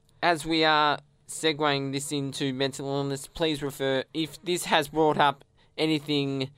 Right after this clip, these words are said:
sensitive to you, please refer, please either contact Lifeline at thir-, thirteen eleven fourteen, Kids Helpline, one eight hundred double five one eight hundred,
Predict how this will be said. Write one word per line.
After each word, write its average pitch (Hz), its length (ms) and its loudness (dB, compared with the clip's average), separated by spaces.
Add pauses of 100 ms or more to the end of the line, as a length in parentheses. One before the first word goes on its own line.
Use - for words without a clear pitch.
(540)
sensitive 170 580 0
to 165 120 -4
you, 156 420 2 (280)
please 160 500 0 (180)
refer, 139 360 0 (420)
please 151 480 0 (300)
either 143 180 2
contact 143 460 0
Lifeline 147 480 4
at - 100 -2
thir-, 143 220 -2 (340)
thirteen 151 400 2
eleven 139 260 0
fourteen, 139 760 0
Kids 160 340 -2
Helpline, 143 640 0
one 143 160 2
eight 135 160 0
hundred 135 340 -2
double 127 280 0
five 120 400 0
one 123 240 0
eight 120 160 -2
hundred, 139 400 -2